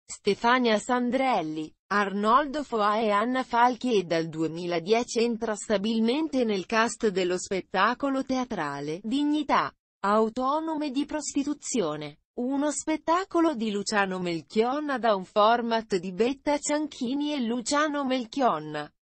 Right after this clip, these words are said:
che nelle precedenti edizioni ha visto anche la partecipazione di volti noti del nostro cinema, quali Carolina Crescentini e Giorgio Colangeli.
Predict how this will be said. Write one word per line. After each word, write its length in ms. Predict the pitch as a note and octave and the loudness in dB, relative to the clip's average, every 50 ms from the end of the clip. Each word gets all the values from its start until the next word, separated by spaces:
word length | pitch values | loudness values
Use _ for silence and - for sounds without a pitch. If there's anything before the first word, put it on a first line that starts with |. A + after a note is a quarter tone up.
| _ _ _ | _ _ _
che 180 | - - G3+ G3 | -2 -2 0 0
nelle 320 | G3 F#3+ F3+ F3 E3+ F3 | 0 0 0 0 0 0
precedenti 720 | - G3+ F#3+ F3+ - G3 F#3 E3 G3 G#3 A3+ A3 - A3 G3+ | 0 0 -2 0 0 0 2 4 4 4 2 0 0 2 2
edizioni 800 | G3 E3+ E3+ G#3 - _ - - - B3+ D4 D#4 D4+ C4+ C4 B3 | 2 0 -2 -8 -10 _ -14 -8 -6 -4 -4 -4 -4 -2 0 2
ha 100 | A#3+ G#3 | 2 2
visto 440 | F3 F3 A#3 C4+ D4 - - - D4+ | 2 2 -2 -2 -2 -4 -4 0 2
anche 400 | B3+ G#3+ - C#4+ C#4+ - C#4+ C#4 | 2 2 0 -2 -4 -4 0 0
la 140 | A3+ G3+ - | 2 2 4
partecipazione 1040 | G3+ G3 F#3+ - - E3+ - - - F3+ F3 - - - - A3+ B3 B3+ A#3+ A#3+ A3+ | 2 2 2 0 -2 -4 -4 -2 -2 -2 -4 -4 -6 -2 0 0 0 2 0 -2 -2
di 140 | F#3+ G3 F3 | -2 -4 -4
volti 520 | F3 G#3 A#3 D4 E4 E4 - _ D4 C4+ | -2 0 0 0 -2 -4 -6 _ -6 -4
noti 460 | B3+ B3+ C4+ C#4+ D#4+ E4 - - E4+ | -2 -2 -2 -2 -2 -2 0 -2 0
del 180 | C4+ B3+ A#3 A3+ | 0 2 0 2
nostro 520 | A3 A3 A#3+ C#4+ C#4+ - - D#4+ E4 D#4+ | 2 2 2 2 0 -4 -4 -2 -2 -2
cinema, 680 | D#4 - D4+ D4 B3+ G3 E3 D3+ D3+ D3+ D3 C#3+ C#3+ - _ _ _ _ _ | -2 -4 -4 -4 -4 -4 -6 -8 -8 -8 -8 -10 -10 -14 _ _ _ _ _
quali 500 | _ - F3 F#3+ G3 G#3+ A3+ A3+ A3+ A3 | _ -4 0 2 2 4 4 4 2 0
Carolina 640 | - - A#3 A3 G#3+ G#3 G#3 G#3 A#3 B3 B3 A#3+ A3+ | 0 2 2 4 4 4 2 2 2 2 2 2 0
Crescentini 920 | - - A#3+ C4 - - A3 G#3 G#3+ G3+ - B3+ C#4 D4+ D#4+ D#4 D4+ C#4+ | 0 -2 -4 -4 -2 -2 -2 -2 -2 -2 -4 -4 -2 -2 -2 -2 0 0
e 100 | A#3+ - | 0 0
Giorgio 480 | E3 - A3+ C4+ D4 C#4+ B3 A#3+ D4 - | 0 0 0 0 0 -2 -2 -4 -4 -2
Colangeli. 800 | - D4+ D4 C4+ G#3+ D3+ D3 D#3+ D#3 - D#3+ D3+ D3 D3+ C#3+ | 0 0 2 2 2 0 0 -4 -4 -4 -2 -2 -2 -4 -6